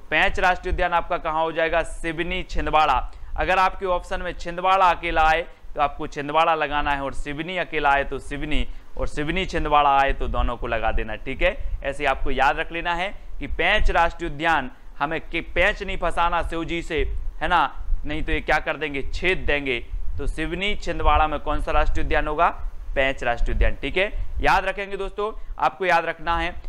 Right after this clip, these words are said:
ये है दोस्तों छिंदवाड़ा। ये क्या है? छिंदवाड़ा है, और यहाँ पर आपका ये पेंच राष्ट्रीय उद्यान है, पेंच छिंदवाड़ा में, ठीक है।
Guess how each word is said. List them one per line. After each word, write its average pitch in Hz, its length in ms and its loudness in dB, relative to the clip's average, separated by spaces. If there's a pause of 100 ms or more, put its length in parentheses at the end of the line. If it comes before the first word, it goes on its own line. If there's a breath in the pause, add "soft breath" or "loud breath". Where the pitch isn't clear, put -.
(140)
ये 180 140 0
है 185 120 6
दोस्तों 175 300 0
छिंदवाड़ा। 156 520 2 (460)
ये - 100 4
क्या 175 200 4
है? 170 360 2 (220)
छिंदवाड़ा 165 500 4
है, 180 160 0 (400)
और 147 120 0
यहाँ 151 260 2
पर 160 120 0
आपका 151 260 2
ये 143 80 0 (120)
पेंच 147 280 2
राष्ट्रीय 135 340 2
उद्यान 123 260 -2
है, 113 60 -4 (120)
पेंच 131 360 -2 (160)
छिंदवाड़ा 131 460 2
में, 107 120 -4 (1120)
ठीक 147 160 4
है। 202 160 0